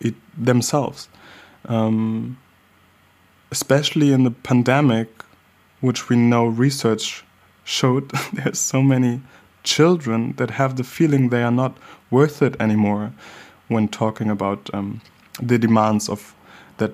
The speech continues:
social media puts on it, and that these children grow up in a society that where, I mean, it's a pandemic. It's, it's, it's hard for everyone, but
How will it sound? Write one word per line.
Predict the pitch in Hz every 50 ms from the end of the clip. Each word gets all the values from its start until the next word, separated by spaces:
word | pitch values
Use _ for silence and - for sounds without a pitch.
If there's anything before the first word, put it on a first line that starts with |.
| - - -
social | - - - 120 113 - - 117
media | 117 117 117 120 117 113 110 107
puts | - - - 107 - -
on | - 107 107
it, | 107 107 107 - - - -
and | 117 107 107 107 107 - - -
that | 107 104 - - - _ _ _ _ _ _ _ _ _ _ _ _ _ _ _ - _ _ _ -
these | 127 120 117 - - - -
children | - - 143 135 127 113 120 120 117 113
grow | 110 120 120 120 101
up | 101 117 113 -
in | 110 110
a | 110 107
society | - - 110 - - - 113 113 113 107 110 - 110 107 107
that | 104 - 107 98
where, | 107 107 107 107 107 107 104 - - - - - - - - - - - - _ _ _ -
I | - 123
mean, | 127 123
it's | 113 - -
a | 107
pandemic. | 104 - 110 107 107 104 98 92 - - - - _ -
It's, | - - - - - -
it's, | - - - - -
it's | - 110 - - -
hard | - - 113 110 107
for | - - -
everyone, | 110 110 113 110 98 101 95 98 101
but | - - -